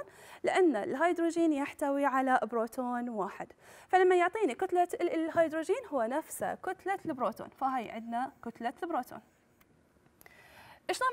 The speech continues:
بنوجد هاي السؤال؟ طبعا في البداية لازم ناخذ العنصر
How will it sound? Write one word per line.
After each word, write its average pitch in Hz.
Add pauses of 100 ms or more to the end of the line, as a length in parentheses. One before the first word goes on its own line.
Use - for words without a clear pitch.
بنوجد 381
هاي 359
السؤال؟ 359 (200)
طبعا 269
في 277 (100)
البداية 330
لازم 294
ناخذ 247 (160)
العنصر 349